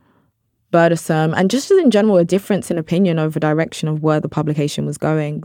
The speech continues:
That when it, when I had the decision to make, it just,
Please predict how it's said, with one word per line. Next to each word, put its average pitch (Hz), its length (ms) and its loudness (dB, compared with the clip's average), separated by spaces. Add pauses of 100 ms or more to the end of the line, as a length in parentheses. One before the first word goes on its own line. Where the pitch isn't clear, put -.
That - 360 -4 (480)
when 170 180 2
it, 180 120 -2 (100)
when 175 240 0
I 180 100 2
had 170 260 0
the 160 100 0
decision 160 500 -2
to - 140 -4
make, 156 420 -2 (440)
it - 260 0
just, - 560 -2